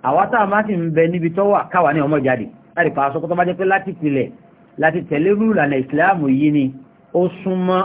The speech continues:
kó má ràn tó bó ṣe ràn tó yìí. A ti sọ yìí fún wa. Torí pé self isolation, kìíní kan, a restrict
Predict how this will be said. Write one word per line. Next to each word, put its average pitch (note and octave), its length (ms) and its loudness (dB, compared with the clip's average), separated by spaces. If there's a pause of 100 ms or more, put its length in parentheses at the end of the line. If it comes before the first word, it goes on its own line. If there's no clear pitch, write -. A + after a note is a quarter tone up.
(880)
kó F3 180 2
má F#3 280 2
ràn E3 160 0
tó C#3+ 100 -2
bó C#3+ 140 -2
ṣe C3+ 200 -6
ràn G#2+ 140 -8
tó C#3 80 -2
yìí. B2+ 120 -2 (2750)
A B2 120 -4
ti B2 60 -8
sọ A2 120 -10
yìí B2 120 -4
fún B2 140 -8
wa. G#2+ 140 -2 (960)
Torí C#3 180 -2
pé D#3 320 -2 (200)
self D3 240 -4
isolation, C#3+ 520 -2 (100)
kìíní D3+ 180 -2
kan, B2+ 200 -6
a B2+ 440 -2
restrict C3 480 -10